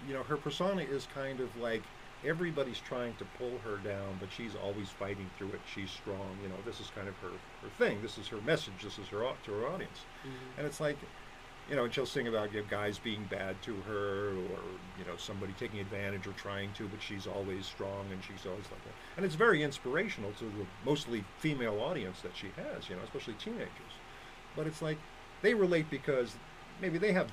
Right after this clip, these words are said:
Speaker 1: guys being mean to them, guys ignoring them, guys not taking the prom. Taylor Swift is a six-foot-tall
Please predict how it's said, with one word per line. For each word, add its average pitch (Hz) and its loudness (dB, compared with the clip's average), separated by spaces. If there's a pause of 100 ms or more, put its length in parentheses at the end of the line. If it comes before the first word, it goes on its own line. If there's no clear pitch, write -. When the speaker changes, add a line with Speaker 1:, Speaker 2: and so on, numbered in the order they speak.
Speaker 1:
guys 110 4
being 98 -2
mean 101 0
to 104 0
them, 95 -2 (140)
guys 104 2
ignoring 98 -2
them, 95 -2 (100)
guys 104 2
not 107 -2
taking 104 -2
the 95 -4 (100)
prom. 101 -2 (680)
Taylor 214 0
Swift 170 0
is 131 0
a 113 2 (1000)
six-foot-tall 131 4